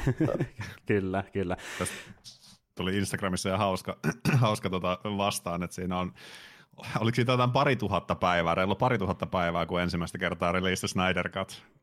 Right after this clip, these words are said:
Speaker 2: ö, tota noin, ilmestyi internettiin twiittinä tai niinku tekstimuodossa tuolla hashtagillä. Mm. Ja, ja nyt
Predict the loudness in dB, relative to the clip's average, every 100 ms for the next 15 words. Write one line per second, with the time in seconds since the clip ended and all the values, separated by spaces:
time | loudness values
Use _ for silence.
0 | -10 -8 -4 -4 -2 -2 0 2 2 0
1 | -2 -2 0 0 -2 -2 -2 -2 -6 -6
2 | -6 -4 -6 -6 -4 -4 -4 -4 -6 -6
3 | -6 -4 -4 -4 -4 -2 -4 -6 -6 -2
4 | -2 -2 -6 -4 -6 -8 -14 -18 -14 -10
5 | -10 -4 0 0 0 0 -2 -4 -16 -10
6 | 0 2 2